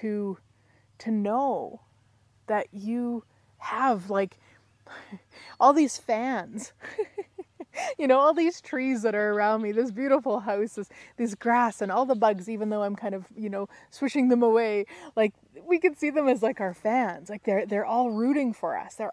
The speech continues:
all contributing and doing everything. Here's the, here's the thing. They're doing everything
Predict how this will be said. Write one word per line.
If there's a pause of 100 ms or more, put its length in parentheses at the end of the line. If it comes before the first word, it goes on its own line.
all (240)
contributing
and
doing
everything. (460)
Here's
the,
here's
the
thing. (460)
They're
doing
everything